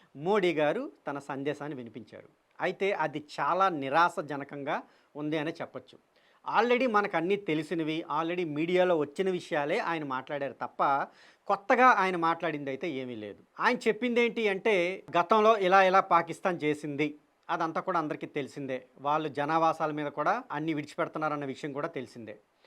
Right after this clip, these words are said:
అయితే ఆయన మాట్లాడిన తర్వాత కూడా మళ్ళీ వాళ్ళు తిరిగి డ్రోన్స్ని మన భారతదేశం మీదకి పాకిస్తాన్ వాళ్ళు విడిచిపెట్టారు అనే వార్తలు కూడా వస్తున్నాయి. అయినా కూడా మనం చెప్పేది తిప్పికొట్టామని.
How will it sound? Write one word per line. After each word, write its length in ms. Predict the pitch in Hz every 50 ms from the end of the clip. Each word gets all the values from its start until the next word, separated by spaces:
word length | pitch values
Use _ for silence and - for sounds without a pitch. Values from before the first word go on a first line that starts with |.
| _ _ _ _ _ _ -
అయితే 640 | 196 254 254 285 240 196 180 196 226 269 - - - _ _ _ - -
ఆయన 300 | 147 190 240 262 262 254
మాట్లాడిన 600 | 214 190 180 190 - - - 247 254 240 247 226
తర్వాత 500 | - 202 196 208 233 254 277 269 269 247
కూడా 460 | - 247 247 233 220 170 120 - - _ _ _ _ _ _ 165
మళ్ళీ 480 | 151 151 156 170 202 262 285 302 311
వాళ్ళు 280 | 285 254 254 254 233 214
తిరిగి 320 | - - 220 220 202 233
డ్రోన్స్ని 560 | 185 156 165 185 196 208 208 - 214 208 208
మన 180 | 196 180 180 170
భారతదేశం 600 | 147 139 143 151 170 160 160 170 151 - 165 156
మీదకి 280 | 156 156 151 147 - 160
పాకిస్తాన్ 540 | - 143 143 147 - 151 - - 160 151
వాళ్ళు 280 | 151 151 156 143 123 - - - - - _ -
విడిచిపెట్టారు 580 | 151 170 156 - - 190 170 - - 170 165 160
అనే 160 | 151 151 156
వార్తలు 360 | 147 143 139 139 - 151 135
కూడా 200 | - 160 151 135
వస్తున్నాయి. 440 | 123 120 - - 120 120 107 98 - _ - 120
అయినా 360 | 123 139 151 175 180 185 180
కూడా 360 | - - 180 180 202 262 415 - - _ _ _ _ _ -
మనం 200 | 139 143 147 147
చెప్పేది 420 | - - 147 147 - 160 151 175
తిప్పికొట్టామని. 800 | 180 - - 143 - 147 - 156 135 - - 131 110 104 95